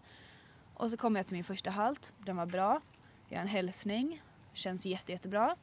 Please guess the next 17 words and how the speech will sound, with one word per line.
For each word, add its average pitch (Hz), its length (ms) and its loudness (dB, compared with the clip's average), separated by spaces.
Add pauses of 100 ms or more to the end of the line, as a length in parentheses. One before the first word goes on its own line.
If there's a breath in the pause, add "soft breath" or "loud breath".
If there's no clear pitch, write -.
(840 loud breath)
Travar 185 360 4
därifrån. 226 800 4 (180)
Jag 196 160 0
vet 190 180 0
vart 196 120 -6
jag 202 80 2
vänder 196 260 2
någonstans. 226 540 0
Jag 170 100 0
kollar 185 400 0
åt 208 120 -4
rätt 196 200 -6
håll. 220 340 0
Jag 170 140 -4
tar 180 120 -8
mina 196 180 -2
halvhalter. 196 840 0